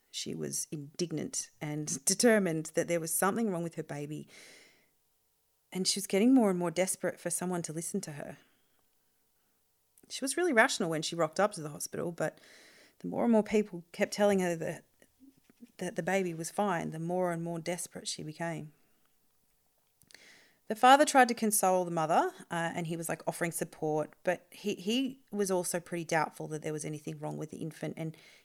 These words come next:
he was telling her that they should probably just go home 'cause, you know, they were causing a scene and she was being embarrassing. Again, this mother refused.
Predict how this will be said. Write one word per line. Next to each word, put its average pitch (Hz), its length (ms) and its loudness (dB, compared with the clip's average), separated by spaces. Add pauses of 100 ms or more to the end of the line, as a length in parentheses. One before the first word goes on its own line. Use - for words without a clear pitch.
he 240 240 2
was 370 180 0
telling 175 340 -2
her 156 140 -6
that 160 160 -4
they 156 60 -12
should 165 220 -4
probably 156 220 -8
just 147 200 -8
go 170 80 -12
home 156 380 -12
'cause, - 300 -10 (120)
you 156 80 -12
know, 147 140 -10 (300)
they 151 100 -8
were 143 60 -12
causing 147 340 -10
a 147 40 -10
scene 165 380 -2
and 147 140 -6
she - 120 -6
was 151 200 -10
being 151 260 -6
embarrassing. 147 640 -10 (1600)
Again, 160 520 0 (640)
this 170 160 -6
mother 170 300 4
refused. 151 800 -4